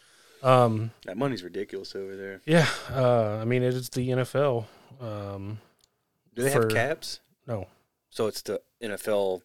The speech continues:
Speaker 2: with no cap, which would be amazing.
Speaker 1: It's, yeah, it, the big boys eat. The
Speaker 2: That's
Speaker 1: big
Speaker 2: what
Speaker 1: dogs
Speaker 2: sucks.
Speaker 1: eat.
Speaker 2: I think that's what, don't you think that hurts the league, though? 'Cause that'd be like if that was football, then okay, San Francisco, Dallas, gr-, you know, gr-, I don't know, maybe not Green Bay, Pittsburgh,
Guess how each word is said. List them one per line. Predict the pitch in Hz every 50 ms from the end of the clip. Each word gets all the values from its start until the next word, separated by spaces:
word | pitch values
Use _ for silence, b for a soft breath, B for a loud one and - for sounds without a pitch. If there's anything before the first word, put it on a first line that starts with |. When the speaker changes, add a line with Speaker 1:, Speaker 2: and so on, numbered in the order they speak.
| _ -
Speaker 2:
with | 104 - -
no | 85
cap, | 73 - - 107 113 101 82 _ -
which | 92 - -
would | 87 85 87
be | 90 85
amazing. | 80 85 92 - 175
Speaker 1:
It's, | 123 - - 113 - _ _
yeah, | - 135 123 101 95 95 - -
it, | 127 117 113 - _ _ _ _ _ _ _ 139
the | 127 117
big | 107 107 131 127 120
boys | 120 127 127 120 107 101
eat. | 104 107 104 - -
The | - -
Speaker 2:
That's | - 110 113
Speaker 1:
big | 131
Speaker 2:
what | 120 123
Speaker 1:
dogs | 131 117 117 104 107
Speaker 2:
sucks. | 104 101 98 - -
Speaker 1:
eat. |
Speaker 2:
I | -
think | 202 214 160
that's | 123 123 -
what, | - 113 - _ _ _
don't | - 135 127
you | 151 151
think | 147 135 123
that | 127 117 - -
hurts | - 113 135 131
the | - 120 98
league, | 92 98 101 113 -
though? | 147 147 151 156 160 165 160 B B B B B B B B B B _ _
'Cause | - 143
that'd | 131 160 165 156
be | 156 170
like | 160 151 147 147
if | 127
that | - 151 143
was | 127 -
football, | - - 110 - - 107 107 113
then | 110 113 110
okay, | 117 120 120 - 110 101 104 110 110 b b b b b
San | - - 120 123 120
Francisco, | 123 113 117 123 120 - - 131 123 120 120 117 113 110
Dallas, | - 110 107 110 113 117 120 120 120 120 113 - - - - - _ _
gr-, | - - 113 107 _ _
you | 107 92
know, | 92 95
gr-, | 92 - 113 - -
I | 101
don't | 101 95
know, | 95 92
maybe | 95 101 101 101
not | 90 -
Green | 95 101 101
Bay, | 98 98 95
Pittsburgh, | - - - 123 - - - 127 123 123 127 127 120